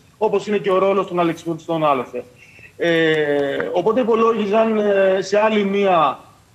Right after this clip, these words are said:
γρήγορη επιχείρηση, ε, στην οποία θα καταλαμβάνονταν τα τρία αεροδρόμια της Κρήτης,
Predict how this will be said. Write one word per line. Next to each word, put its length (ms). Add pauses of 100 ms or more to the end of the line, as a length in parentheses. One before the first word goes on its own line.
(260)
γρήγορη 540
επιχείρηση, 880 (540)
ε, 920
στην 200
οποία 240
θα 80
καταλαμβάνονταν 1120 (280)
τα 140
τρία 680
αεροδρόμια 1080
της 160
Κρήτης, 680